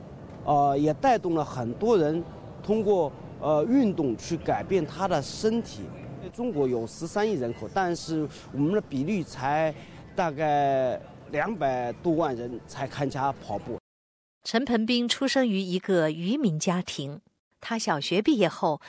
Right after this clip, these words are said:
Speaker 2: 由于父亲生病，没有继续上学，而是当起了渔民，开始挣钱养家。但是十年的捕鱼生意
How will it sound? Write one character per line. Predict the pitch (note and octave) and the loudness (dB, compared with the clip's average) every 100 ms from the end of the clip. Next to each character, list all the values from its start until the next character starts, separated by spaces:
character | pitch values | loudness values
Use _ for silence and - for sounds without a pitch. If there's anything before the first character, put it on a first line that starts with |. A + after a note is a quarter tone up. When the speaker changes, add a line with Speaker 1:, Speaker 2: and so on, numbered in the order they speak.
| - | -2
Speaker 2:
由 | G#3 | 4
于 | G3+ G#3+ | 4 4
父 | - A#3+ | 2 0
亲 | - B3 A#3 | 0 -2 0
生 | A#3+ A#3+ | 0 2
病， | B3 G#3+ - | 0 -2 -4
没 | - F3+ | 0 2
有 | E3 C3+ | 2 0
继 | - A3+ | -4 -2
续 | E3 | -2
上 | - F#3 | -2 -2
学， | C#3+ - C#3 E3 - - - - | -2 -2 -2 -4 -8 -18 -10 0
而 | C4+ | 2
是 | - | 2
当 | C#4+ D#4 D#4 | 2 2 2
起 | - | 0
了 | E3 | 0
渔 | D#3+ F3 | 0 0
民， | B3+ D3+ F3 - | 0 -2 -4 -8
开 | - A3 | -8 -6
始 | - C#3+ D3+ _ - | -4 -4 -8 _ -4
挣 | D4+ A3+ | -2 -2
钱 | C#3+ - D3 F#3+ | -4 -2 -2 -2
养 | D3 - | -4 -4
家。 | - G3 F#3 _ _ _ - - - | -2 -2 -2 _ _ _ -20 -20 4
但 | A#3+ A3 | 6 6
是 | - G3+ | 4 0
十 | - - A3+ | 0 0 0
年 | D4 G3 F#3 | 2 2 4
的 | F#3+ | 2
捕 | E3 D#3 | 2 -2
鱼 | C#3+ D3 | 0 -2
生 | - G3+ G3 | 0 0 0
意 | G3+ E3+ | -2 -4